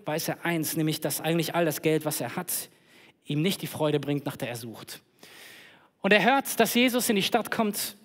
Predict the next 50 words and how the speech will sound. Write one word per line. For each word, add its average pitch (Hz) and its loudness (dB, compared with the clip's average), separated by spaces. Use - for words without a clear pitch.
wieder 190 2
der 170 4
Hippe, 196 2
der 170 6
angesagte 180 2
Rabbi 180 4
der 160 2
Zeit. 160 0
Und 180 4
er 202 8
geht 233 2
an 226 4
die 247 2
Straße, 226 2
weil 202 4
er 190 4
denkt, 185 0
„Ich - -2
muss 180 -2
mal 175 0
gucken, 185 0
was 151 0
da 170 -4
so 147 -6
abgeht.“ 147 -6
Er 214 6
ist 226 2
ein 220 0
kleiner 247 6
Mann, 233 4
sagt 226 2
die 202 0
Bibel. 208 2
Das - -6
heißt, 190 4
er 190 4
kommt 214 2
an 180 2
die 180 2
Straße, 185 -2
wo 156 0
Jesus 156 0
vorbeigeht. 175 2
Vor 180 0
ihm 160 0
sind 151 -4
alle 151 0
größer 180 2
als 151 0
er. 156 2